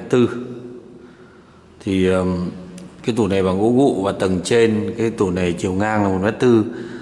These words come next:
cao tổng là hai mét, cao tổng là hai mét mốt. Và chiều sâu là, ừm, chiều sâu để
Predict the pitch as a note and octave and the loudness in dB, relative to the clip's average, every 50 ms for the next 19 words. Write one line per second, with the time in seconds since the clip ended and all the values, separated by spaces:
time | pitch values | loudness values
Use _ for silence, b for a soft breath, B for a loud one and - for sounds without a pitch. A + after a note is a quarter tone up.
0 | B B B B - - G#2+ G#2+ G#2+ G#2 G2 G2 F#2+ - A2+ G2+ E2+ D2 C#2+ D#2 | B B B B -6 -4 -2 0 0 0 0 0 0 0 0 0 0 -2 -4 -6
1 | E2+ F2+ F#2+ F#2+ F#2+ F#2 F2+ E2+ D#2+ - - - - - A2+ A2+ A2+ G#2+ G#2+ A2+ | -4 -2 0 0 0 0 -2 -4 -6 -8 -12 -16 -10 -6 -4 -2 0 0 0 0
2 | B2 B2 B2 A#2 A2+ A2 G#2 G#2 G#2 G2+ F#2 - - - - - - - - - | 0 -2 -2 -4 -2 -2 -2 -2 -2 -4 -6 -8 -12 -18 -20 -20 -20 -20 -20 -20
3 | - - - _ - - - - B B B B B B B B B B B B | -20 -20 -20 _ -20 -20 -20 -20 B B B B B B B B B B B B
4 | B B - - - - - - - - A#2 A2 - G#2+ F#2 F2+ F2+ F#2 G#2+ A2+ | B B -20 -20 -20 -20 -20 -12 -4 -2 -2 0 2 2 2 2 0 0 0 2
5 | A2+ A#2+ B2+ C3+ C#3 E3 E3 E3 - - - - - - - - - - - - | 2 2 2 2 2 2 0 0 -4 -8 -12 -14 -16 -16 -18 -18 -18 -20 -20 -20
6 | - - - - - - - - - _ B B B B B B B B _ F#2 | -20 -20 -20 -20 -20 -20 -20 -20 -20 _ B B B B B B B B _ -8
7 | F#2 F#2 F2+ F#2 E2+ - - A#2+ A2+ A2 G#2+ G2+ F#2 F2 - - - - - - | -6 -4 -2 -2 -2 0 0 2 4 4 4 2 2 0 -2 -6 -8 -12 -12 -14
8 | - - - - - - - F#2+ F#2 F2+ E2+ E2+ E2+ E2+ E2 D#2+ E2+ F2 - - | -16 -16 -18 -18 -18 -18 -14 -12 -12 -12 -12 -12 -14 -14 -16 -18 -18 -20 -20 -20
9 | - - - - B B B B B B B B B B - _ _ _ _ _ | -20 -20 -20 -20 B B B B B B B B B B -20 _ _ _ _ _
10 | _ _ _ _ _ _ - - - - - F2 E2 - - F#2+ F#2+ D#2+ E2 | _ _ _ _ _ _ -20 -20 -20 -20 -20 -20 -18 -14 -12 -10 -10 -10 -12